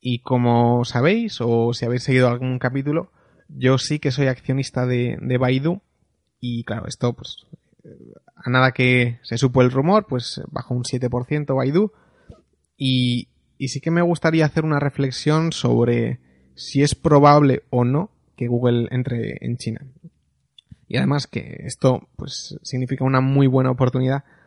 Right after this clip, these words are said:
para, para Baidu si, si realmente Google no entra. Entonces, Google quiere hacer una aplicación que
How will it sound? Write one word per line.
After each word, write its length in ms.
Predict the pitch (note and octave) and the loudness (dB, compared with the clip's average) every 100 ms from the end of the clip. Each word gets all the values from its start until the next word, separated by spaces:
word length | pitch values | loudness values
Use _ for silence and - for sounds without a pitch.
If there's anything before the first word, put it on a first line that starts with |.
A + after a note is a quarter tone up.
| _ _ - | _ _ -12
para, 460 | - A#2 A2 G#2 - - - | -4 -4 -2 -4 -6 -10 -2
para 180 | A#2+ | 2
Baidu 320 | A#2 A#2 C#3+ B3+ | 4 4 2 0
si, 320 | - G2+ - | -6 -10 -8
si 140 | - | -2
realmente 540 | B2 A#2+ B2+ B2+ B2+ C3 | 2 4 4 2 -2 -2
Google 340 | C3 B2+ A#2+ | 0 2 2
no 100 | D#2+ | 0
entra. 300 | - - - _ _ _ _ _ _ _ _ _ _ _ | -6 -12 -20 _ _ _ _ _ _ _ _ _ _ _
Entonces, 340 | D3 D3+ C3+ | 0 4 4
Google 440 | B2+ F#3 G3+ A3+ C#4 - - | 8 10 10 6 2 -12 -10
quiere 320 | - D3 D#3+ | 2 6 8
hacer 400 | D#3+ - D#3+ D#3 | 6 6 6 6
una 240 | - C#3+ | 4 4
aplicación 680 | D3 C#3+ C#3 B2+ - F3+ A3+ _ _ _ _ _ _ | 4 2 2 2 2 0 0 _ _ _ _ _ _
que 680 | - A#2 A2+ A2 A2 F2+ | 0 2 2 0 -4 -8